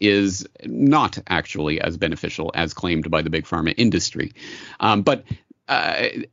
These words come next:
again, in this particular article, I go through, this isn't just some conspiracy theory.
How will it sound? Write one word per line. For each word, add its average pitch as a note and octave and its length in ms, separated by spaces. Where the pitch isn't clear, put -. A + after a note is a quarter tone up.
again, C#3+ 300
in F#3+ 300
this E3+ 220
particular C3 540
article, G#2+ 400
I A#2+ 100
go B2 220
through, A2 420
this C3 240
isn't B2+ 220
just A2 200
some F#2+ 280
conspiracy G2+ 720
theory. A#2 540